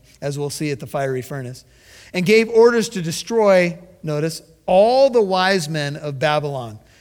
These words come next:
Nebi is angry, and he says, "That's it, I've heard enough,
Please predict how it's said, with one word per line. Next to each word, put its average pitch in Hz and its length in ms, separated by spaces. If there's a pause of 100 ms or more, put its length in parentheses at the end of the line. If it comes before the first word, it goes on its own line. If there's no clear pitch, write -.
(140)
Nebi 185 360
is 165 400
angry, 170 540 (320)
and 160 100
he 165 60
says, 165 260
"That's 262 340
it, 262 300 (120)
I've 190 280
heard 254 260
enough, 254 420